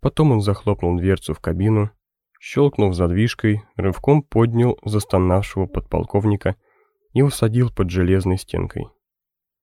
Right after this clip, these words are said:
Обе ноги у Розинского были сломаны. «Зачем ты потащила сюда?» разглядывая раненого, спросил Большой.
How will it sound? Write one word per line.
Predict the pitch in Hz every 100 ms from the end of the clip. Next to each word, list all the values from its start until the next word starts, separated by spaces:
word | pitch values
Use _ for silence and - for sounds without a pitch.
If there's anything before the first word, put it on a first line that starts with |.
| _ _
Обе | - 131 113
ноги | 98 95 95
у | 98 92
Розинского | 92 90 117 120 - 127 123
были | 98 85 87
сломаны. | - 82 80 - - - _ _ _ _ _ _ _ _
«Зачем | 85 95 - 135
ты | 120
потащила | 139 123 - 131 98
сюда?» | - 78 - - - _ _ _ _
разглядывая | 104 98 95 90 85 80 82
раненого, | 117 135 127 123
спросил | 120 - 90 - 101
Большой. | 85 85 - - -